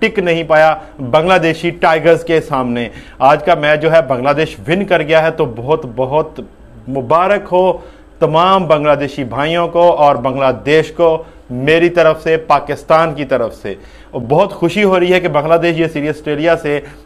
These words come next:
थ्री ज़ीरो से जीत गया है। एक भी मैच ऑस्ट्रेलिया को जीतने नहीं दिया टाइगर्स ने। बहुत ही ज़बरदस्त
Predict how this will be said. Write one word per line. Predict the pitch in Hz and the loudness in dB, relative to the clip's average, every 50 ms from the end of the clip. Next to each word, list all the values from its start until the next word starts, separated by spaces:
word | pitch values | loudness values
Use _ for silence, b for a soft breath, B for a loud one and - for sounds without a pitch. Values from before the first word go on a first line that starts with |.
| B - - | B -6 -2
थ्री | 151 226 233 233 | 0 2 2 2
ज़ीरो | 190 151 175 170 180 202 202 | 2 2 2 4 4 4 2
से | 202 202 190 | 2 2 0
जीत | 160 143 160 147 | 0 0 -2 -4
गया | 143 156 160 | 0 2 2
है। | 170 165 | 2 2
एक | 165 180 185 208 233 226 - | 4 4 4 4 4 2 0
भी | 156 151 185 202 | -2 0 0 0
मैच | 175 165 151 147 - 170 170 170 | 0 -2 -2 0 0 0 0 -2
ऑस्ट्रेलिया | 160 - - 160 151 143 151 160 156 | -6 -6 -4 -4 -4 -2 -2 -2 -2
को | 156 160 170 175 165 B B B B B | 0 0 0 0 0 B B B B B
जीतने | 113 - 165 202 202 247 233 233 214 | -8 -2 -2 0 2 2 2 2 2
नहीं | 190 175 170 170 | 2 2 0 0
दिया | 151 151 156 156 156 160 156 160 - - - - | -2 -2 0 2 4 2 2 0 -8 -16 -2 0
टाइगर्स | 156 139 143 135 135 135 135 120 110 | 0 2 2 2 2 2 2 2 -2
ने। | 117 113 107 101 B B B B B B - | -8 -10 -10 -10 B B B B B B 0
बहुत | 147 180 190 202 196 185 | 2 2 2 2 0 0
ही | 180 180 | 0 -2
ज़बरदस्त | 151 139 147 135 147 143 139 - - - 165 175 185 170 - - - 165 - | 0 0 -2 2 2 0 0 0 -2 2 2 2 2 2 -2 -8 -12 -12 -14